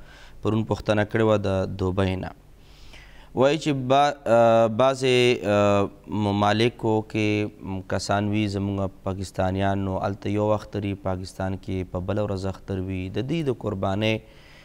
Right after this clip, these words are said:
آه، به څه طریقې کار وي؟ آیا د دوی دواړو یو اختر وي، بیا به قرباني کوي که نه قرباني کیږي، نه کیږي؟ په دې باندې د یو عالم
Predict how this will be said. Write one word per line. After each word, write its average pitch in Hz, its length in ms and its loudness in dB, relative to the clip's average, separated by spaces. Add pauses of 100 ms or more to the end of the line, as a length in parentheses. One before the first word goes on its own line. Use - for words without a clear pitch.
(160)
آه، 92 500 -2 (340)
به 101 60 0
څه 127 260 -2 (100)
طریقې 95 420 -2
کار 95 220 -2
وي؟ 95 60 -2 (140)
آیا 131 160 4 (460)
د 104 160 0
دوی 120 120 -2 (120)
دواړو 117 200 4 (120)
یو 110 80 2 (100)
اختر 110 360 -4
وي، 104 120 0
بیا 104 140 -2
به 101 60 -6 (100)
قرباني 98 500 -4
کوي 107 140 -4 (160)
که 95 100 -4 (380)
نه 98 80 -4 (100)
قرباني 95 420 -4 (120)
کیږي، 113 280 -4 (140)
نه 131 60 0
کیږي؟ 120 340 -6 (520)
په 113 60 2
دې 139 200 6
باندې 143 260 2
د 135 140 4
یو 120 180 6
عالم 107 260 2